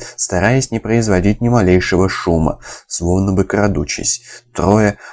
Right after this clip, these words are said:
поименованных остались стоять на прежнем месте. На их лицах понемногу загоралась надежда. Несмотря на серьезность, да что там, трагизм,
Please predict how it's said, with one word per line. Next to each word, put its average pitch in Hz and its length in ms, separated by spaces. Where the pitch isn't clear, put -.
поименованных 113 920
остались 87 540
стоять 87 560
на 110 100
прежнем 90 480
месте. - 520
На 90 200
их - 140
лицах 117 400
понемногу 107 540
загоралась 107 680
надежда. 87 640
Несмотря 101 460
на 98 100
серьезность, 101 760
да 110 140
что - 180
там, 62 180
трагизм, 95 600